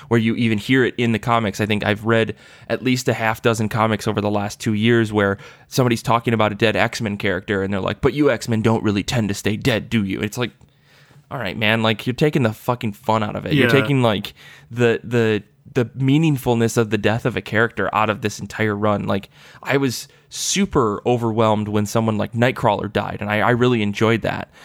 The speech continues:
Speaker 1: Uh, like, not to see the character die, but, like, holy shit, you take one of the mainstay X-Men and you really, you put him in the ground. That's some serious business. Um, and the fact that, like, the, the, the way that that affected characters, I think, was really great, and it drove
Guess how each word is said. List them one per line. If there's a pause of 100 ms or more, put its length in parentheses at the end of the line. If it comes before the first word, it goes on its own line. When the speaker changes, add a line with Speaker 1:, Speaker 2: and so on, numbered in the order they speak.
(200)
Speaker 1:
Uh, (220)
like,
not
to
see
the
character
die,
but,
like,
holy
shit,
you
take
one
of
the
mainstay
X-Men
and
you
really,
you
put
him
in
the
ground. (300)
That's
some
serious
business. (360)
Um, (520)
and (240)
the
fact
that,
like,
the, (100)
the,
the
way
that
that
affected
characters,
I
think,
was
really
great,
and
it
drove